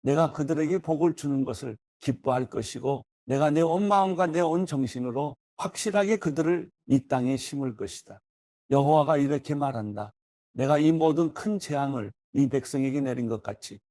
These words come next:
내가 그들에게 약속한 모든 복도 그렇게 그들에게 내릴 것이다. 황폐해 사람이나 동물이 없고 갈대아 사람들의 손에 주어졌다 하며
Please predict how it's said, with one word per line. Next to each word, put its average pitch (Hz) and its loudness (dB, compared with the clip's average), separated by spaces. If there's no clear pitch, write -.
내가 139 4
그들에게 151 0
약속한 156 -2
모든 139 0
복도 123 -8
그렇게 127 -6
그들에게 123 -6
내릴 113 -4
것이다. - -12
황폐해 135 -2
사람이나 208 0
동물이 156 0
없고 110 -6
갈대아 123 2
사람들의 151 0
손에 175 -2
주어졌다 156 -4
하며 147 -8